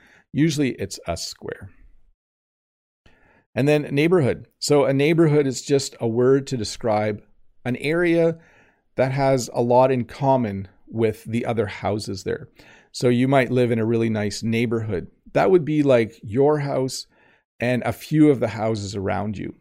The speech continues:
It might be a few city blocks. It might be one city block. Um, but you might, when you move to a city, ask, um, someone who knows the city, "What's a nice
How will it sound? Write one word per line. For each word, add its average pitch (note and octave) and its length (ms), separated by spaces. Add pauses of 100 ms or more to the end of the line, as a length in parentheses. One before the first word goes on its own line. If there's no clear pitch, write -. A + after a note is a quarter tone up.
It G#2 100
might G#2+ 300
be G#2 400
a G2+ 60
few A#2+ 300
city A2+ 300
blocks. G2+ 520
It - 60
might F#2+ 200
be F#2 140
one G#2 320
city G#2 280
block. F#2+ 440 (420)
Um, G2+ 240
but A#2 160
you A#2 140
might, A#2+ 540 (280)
when A2+ 220
you G#2+ 100
move A2+ 300
to - 120
a G2+ 60
city, A2 480
ask, G2+ 420 (560)
um, G2+ 280
someone A#2 360
who A#2+ 160
knows G#2+ 280
the G#2 100
city, A2 240
"What's B2+ 240
a E3 80
nice C#3+ 320